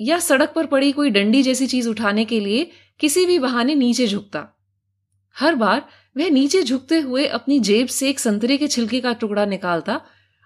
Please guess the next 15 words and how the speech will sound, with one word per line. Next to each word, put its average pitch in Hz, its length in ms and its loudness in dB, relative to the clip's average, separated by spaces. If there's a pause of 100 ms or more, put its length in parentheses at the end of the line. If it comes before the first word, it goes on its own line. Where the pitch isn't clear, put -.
(140)
और 339 280 0
नजर 214 300 4
बचाकर 269 420 0
सड़क 233 280 -2
के 247 100 -2
किनारे 196 380 -2
रख 175 180 -4
देता। - 420 -12 (1500)
शायद 339 300 -2
वो 330 100 0
कोई 339 140 2
पागल 233 380 0
सनकी 214 380 -2
आदमी 160 320 -4
था, - 360 -20